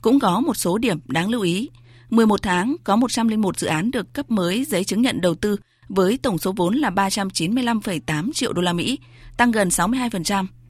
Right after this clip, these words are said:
Có hai mươi hai lượt dự án điều chỉnh vốn với số vốn điều chỉnh tăng bảy mươi tám phẩy ba triệu đô la Mỹ và tính chung tổng vốn đầu tư của Việt Nam ra nước ngoài đạt bốn trăm bảy mươi tư phẩy một triệu đô la Mỹ.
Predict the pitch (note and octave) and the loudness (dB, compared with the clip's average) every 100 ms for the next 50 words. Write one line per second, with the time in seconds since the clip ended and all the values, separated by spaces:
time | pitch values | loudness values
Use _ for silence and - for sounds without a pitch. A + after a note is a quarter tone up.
0 | - - - F#3 A3+ C4+ B3 B3 A#3 G#3+ | -20 -20 -2 2 2 2 2 0 0 0
1 | F3 F#3 E3+ E3 C4+ A#3 D#3+ F3 D3 E3 | -2 0 0 2 0 -2 -2 -2 0 0
2 | F#3+ D#4 G3 F3+ A3+ A3+ F#3+ F#3 C#4+ F3+ | 0 0 0 0 0 -2 -2 0 0 -2
3 | F#3+ D3 F#3+ G3 F#3+ E3 D#3 G3 D#3+ G#3 | -2 -2 -2 -2 -2 -2 -2 -2 -2 -2
4 | B3+ F3 - F3+ F3+ - - E3 E3 D#3+ | -4 -4 -2 -2 -2 -4 -2 -2 -2 -2
5 | A#3 D4 _ _ - G3 G3 G3+ B3 C4 | -4 -8 _ _ -2 -2 0 0 0 0
6 | A#3+ - G#3+ D#3 D#3+ D#3+ B3+ B3 E3 A3 | -2 -2 -2 0 0 0 0 -2 -4 -6
7 | F#3 F3 F#3+ G3 G3 F#3+ B3 A3+ E3+ E3+ | -4 -4 -2 -4 -4 -4 -2 -2 -2 -2
8 | D#3+ - D#3+ A3 A#3+ A3 G3+ F#3+ F#3 F#3 | -4 -4 -6 -4 -4 -4 -2 -2 -2 -4
9 | G3+ G#3 G3+ G3 D3 C#3+ E3 - - - | -6 -6 -4 -4 -4 -2 -4 -4 -4 -2
10 | E3 F3+ D#3+ D#3 | -2 -2 -2 -4